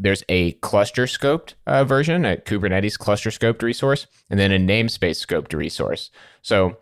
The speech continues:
you as a, a developer requesting infrastructure for your application would likely create something at the namespace scope, and you can have R back around that to say, you know, this developer and this team can create a database in this namespace.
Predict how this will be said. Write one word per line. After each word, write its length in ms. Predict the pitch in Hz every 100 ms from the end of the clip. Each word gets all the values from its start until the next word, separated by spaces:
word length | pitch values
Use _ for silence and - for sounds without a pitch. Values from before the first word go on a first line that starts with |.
| _
you 340 | - 101 143 160
as 240 | 101 113
a, 240 | 101 90 80
a 180 | 90 85
developer 680 | 82 92 85 123 127 120 104
requesting 540 | 92 - 101 - 98
infrastructure 500 | - 92 - 95 -
for 120 | 90
your 120 | 78
application 720 | 85 90 82 - 92 143 147 - - -
would 180 | 104 95
likely 520 | 92 107 147 156 139
create 320 | - 117 107
something 400 | 110 104 104 92
at 100 | 92
the 80 | 92
namespace 580 | 90 101 107 - 82 -
scope, 400 | - 80 82 - _ -
and 140 | 98
you 60 | 104
can 100 | 135
have 200 | 110 90 -
R 160 | 135
back 240 | 143 143 139
around 240 | 135 139
that 160 | 139 135
to 60 | 98
say, 220 | - 92
you 140 | 90
know, 200 | 87 80 - - _
this 220 | 101 139
developer 580 | - 127 127 123 120 113
and 220 | 95 92
this 180 | 110 -
team 360 | - 110 104 101
can 180 | 92 90
create 380 | - 95 92 -
a 140 | 82 80
database 640 | 104 113 107 110 104 -
in 140 | 85
this 240 | 90 92 -
namespace. 680 | 90 90 98 131 135 143